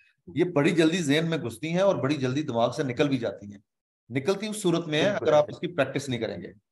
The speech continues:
Speaker 1: अगर आप इसकी प्रैक्टिस करते हैं, इसके बाद जैसे ही आपको वीडियो मिल जाती है, Excel आपके पास अवेलेबल है, डेटा आपके पास अवेलेबल है, आप यही काम उसके ऊपर करना शुरू कर देते हैं,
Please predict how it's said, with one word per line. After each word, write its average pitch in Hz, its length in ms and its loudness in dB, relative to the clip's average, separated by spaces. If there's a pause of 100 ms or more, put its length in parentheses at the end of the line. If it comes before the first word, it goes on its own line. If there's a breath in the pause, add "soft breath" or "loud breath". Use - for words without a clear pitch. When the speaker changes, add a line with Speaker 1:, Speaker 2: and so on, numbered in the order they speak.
(180)
Speaker 1:
अगर 165 240 4
आप 160 260 8
इसकी 151 220 -4
प्रैक्टिस 170 380 -2
करते 123 260 -2
हैं, 143 340 -2
इसके - 320 -4
बाद 127 600 2 (180)
जैसे 120 260 -2
ही - 20 4
आपको 147 220 2
वीडियो 123 260 -2
मिल 135 180 -2
जाती 120 280 -2
है, 120 300 -8 (180)
Excel 139 260 0
आपके 123 220 4
पास 131 220 2
अवेलेबल 120 420 0
है, 117 60 0
डेटा 127 300 4
आपके 120 160 2
पास 117 180 0
अवेलेबल 123 380 -2
है, 131 120 -2 (340 loud breath)
आप 135 300 4
यही 202 420 -2
काम 151 280 2
उसके 151 240 -6
ऊपर 151 140 -2
करना 147 280 -2
शुरू 160 200 -2
कर 117 120 0
देते 98 260 -12
हैं, - 140 -20